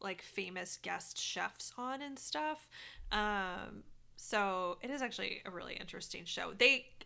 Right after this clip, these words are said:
they kinda changed it, um, I think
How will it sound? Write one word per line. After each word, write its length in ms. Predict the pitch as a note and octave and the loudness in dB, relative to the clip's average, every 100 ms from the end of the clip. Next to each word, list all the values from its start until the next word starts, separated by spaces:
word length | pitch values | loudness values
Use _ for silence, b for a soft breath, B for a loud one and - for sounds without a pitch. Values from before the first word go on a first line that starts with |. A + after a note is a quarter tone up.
| - | -4
they 140 | A#3+ C4+ | 2 2
kinda 420 | - G#4+ G4+ - | 4 6 6 4
changed 560 | - F3 F#3 G3 - G#3+ | 0 -2 -4 -4 0 4
it, 300 | G#3+ G#3 - B B B - | 6 4 2 B B B -4
um, 720 | G#3 G#3 G3+ F#3+ F#3 G3 G3+ G3+ G#3 | 0 4 4 2 0 -4 -10 -6 -4
I 60 | |
think 560 | G3+ - G3+ F#3+ - | -4 -2 -2 -2 -6